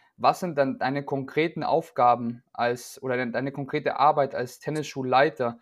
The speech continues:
Man sieht dich auf dem Tennisplatz, ja, aber man sieht dich jetzt nicht hundertzwanzig Stunden auf dem Tennisplatz. Das würdest du ja nicht schaffen erstmal.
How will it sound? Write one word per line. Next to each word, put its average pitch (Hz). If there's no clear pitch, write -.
Man 135
sieht 180
dich 196
auf 151
dem 156
Tennisplatz, 196
ja, 185
aber 135
man 139
sieht 175
dich 135
jetzt 143
nicht 160
hundertzwanzig 147
Stunden -
auf 123
dem 127
Tennisplatz. 117
Das 117
würdest 135
du -
ja 120
nicht 117
schaffen 127
erstmal. 117